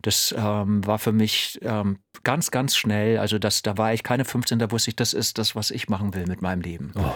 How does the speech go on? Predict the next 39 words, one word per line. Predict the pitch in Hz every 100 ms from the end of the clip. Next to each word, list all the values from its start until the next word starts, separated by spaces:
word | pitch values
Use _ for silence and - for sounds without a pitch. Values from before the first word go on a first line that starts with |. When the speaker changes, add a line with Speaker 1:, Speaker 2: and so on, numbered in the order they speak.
| -
Speaker 2:
toll. | - - -
Herzlichen | 113 107 113
Speaker 1:
Also, | 113
Speaker 2:
Glückwunsch, | 110 104 95
dass | 117
Ihnen | 117
Speaker 1:
ja, | 127 131
Speaker 2:
das | 131
so | 107
klar | - 113
Speaker 1:
da |
Speaker 2:
war. | 127
Speaker 1:
bin, | 131
das | 113 123 -
bin | 127
ich | 127
auch | -
wirklich | 123 110
dankbar, | 113 110 110 95 95
dass | 95 -
mir | 107 107
die | 101
Musik | 107 98 104
so | 110
früh | - 117
begegnet | 110 110 104 131 113
ist | - 117 -
und | 110
das | 113 -
so | 117
glasklar | - 113 - - 101 110 101
war | 85 87
für | -
mich. | 85 85 -
Also | 107 104
so, | - 107 104 - - -
und | - 117 120
dann | 131 151 -
ist, | 147 -